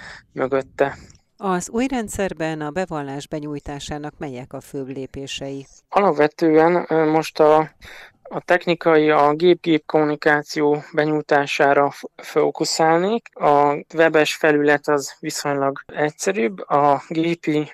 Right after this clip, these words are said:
Speaker 1: úton történő bevallás benyújtás sem bonyolult, csak az alapvetően az informatikai rendszernek kell tudni ezeket a lépéseket megtenni. Lényegében ezt az X M L adatállományt kell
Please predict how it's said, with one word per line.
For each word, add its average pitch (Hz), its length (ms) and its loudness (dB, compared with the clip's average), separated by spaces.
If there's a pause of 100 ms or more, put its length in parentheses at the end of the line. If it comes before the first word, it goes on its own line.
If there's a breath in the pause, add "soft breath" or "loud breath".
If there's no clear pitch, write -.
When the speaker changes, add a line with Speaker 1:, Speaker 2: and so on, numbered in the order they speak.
Speaker 1:
úton 156 520 0
történő 151 480 2
bevallás 147 520 4
benyújtás 147 560 0
sem 143 220 -2
bonyolult, 160 440 2
csak - 260 -2
az 147 240 0
alapvetően 147 640 2
az 143 300 0
informatikai 147 760 0
rendszernek 143 760 0 (520 loud breath)
kell 143 240 2
tudni 143 440 -4
ezeket 143 420 -4
a 131 180 0 (140)
lépéseket 147 920 -2 (120)
megtenni. 156 760 -2 (120)
Lényegében 147 680 2
ezt 147 360 0
az 139 160 0 (100)
X - 160 -8
M 147 120 0
L 135 140 2
adatállományt 139 1040 0
kell 131 300 0